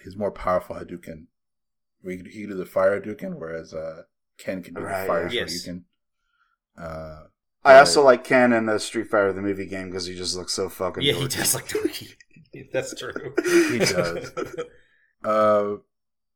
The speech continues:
Speaker 1: I guess, well, I don't know where we wanna put this, but I wanted to say that as far as, like, when we were talking about how goofy and, you know,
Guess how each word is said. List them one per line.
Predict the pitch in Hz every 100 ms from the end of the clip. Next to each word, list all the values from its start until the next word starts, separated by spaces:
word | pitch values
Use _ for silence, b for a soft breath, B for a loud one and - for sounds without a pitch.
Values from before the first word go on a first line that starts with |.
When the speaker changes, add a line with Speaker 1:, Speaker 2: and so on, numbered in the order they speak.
| _ _ _ _ _
Speaker 1:
I | 117
guess, | 151 - _ _ _
well, | 117 113 113 107 _ _
I | 120 117
don't | 113
know | 107
where | 101 98
we |
wanna | 92 92 90 - _ _ _ -
put | 92 _
this, | 85 85 -
but | 92
I | 92
wanted | 113 123 110
to | -
say | 110 98
that | 92 87 85 _ _ _ _ _ _ _ -
as | 104
far | - 113
as, | 110
like, | 101
when | 107
we | 104
were |
talking | 98 - 104
about | 98
how | -
goofy | 92 - 98 - 104 98
and, | 90 90 87 -
you | 92
know, | 87